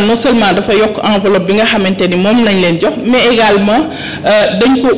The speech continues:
ubbi ci secteur yi nga xamante ni mooy agriculture ak agrobusiness.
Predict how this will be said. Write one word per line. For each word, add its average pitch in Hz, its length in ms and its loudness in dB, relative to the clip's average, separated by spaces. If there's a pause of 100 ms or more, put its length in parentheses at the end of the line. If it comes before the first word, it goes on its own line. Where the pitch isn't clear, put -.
ubbi 254 320 2
ci 254 160 0
secteur 233 460 -2
yi 202 100 -2
nga 214 100 0
xamante 190 460 -2
ni 185 120 -2
mooy 185 400 0 (100)
agriculture 208 760 0
ak 185 120 -2 (240)
agrobusiness. 165 720 -2